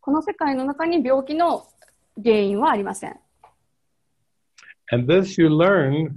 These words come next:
Speaker 2: as you do the mind training.
Speaker 1: ですから、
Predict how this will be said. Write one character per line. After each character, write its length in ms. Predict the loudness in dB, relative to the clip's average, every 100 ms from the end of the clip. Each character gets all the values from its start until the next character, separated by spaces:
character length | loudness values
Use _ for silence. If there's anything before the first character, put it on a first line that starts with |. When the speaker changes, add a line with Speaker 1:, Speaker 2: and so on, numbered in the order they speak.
| 0
Speaker 2:
as 300 | 2 2 0
you 380 | 0 -2 -4 -12 _
do 160 | -2 0
the 80 | 2
mind 300 | 0 0 -2
training. 340 | -4 -4 -8 -12 -18 _ _ _ _ -20 _ _ -16
Speaker 1:
で 80 |
す 80 | -8
か 80 | -2
ら、 220 | -2 -4